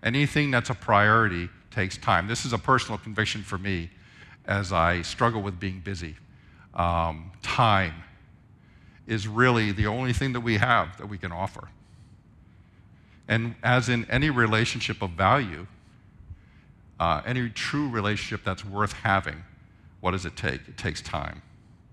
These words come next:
So we have to keep our focus on that, pursuing that as the goal, as the prize. This focus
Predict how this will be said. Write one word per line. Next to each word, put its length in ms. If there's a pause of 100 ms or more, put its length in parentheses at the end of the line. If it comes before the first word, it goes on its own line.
(1040)
So 160
we 140
have 140
to 80
keep 260
our 80
focus 440
on 180
that, 220
pursuing 640 (280)
that 420
as 200
the 80
goal, 320
as 140
the 60
prize. 520 (1700)
This 180
focus 540